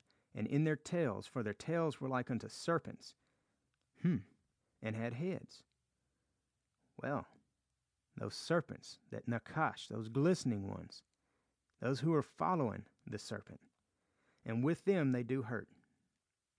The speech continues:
Now, it's these fake teachers that are going out doing all this hurt.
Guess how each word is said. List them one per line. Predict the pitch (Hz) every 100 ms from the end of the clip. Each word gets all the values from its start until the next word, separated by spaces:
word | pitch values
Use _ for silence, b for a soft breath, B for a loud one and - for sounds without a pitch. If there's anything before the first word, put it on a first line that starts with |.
| _ _ _ _ _ _
Now, | 113 107
it's | -
these | 143 117 - b b b _ -
fake | 175 175 -
teachers | 190 165 104 92 - _ _ _ _ _ _ _ _ _ _ _ _
that | 127
are | 117
going | 135 143
out | 139 156
doing | - 175 131
all | 90
this | -
hurt. | - 107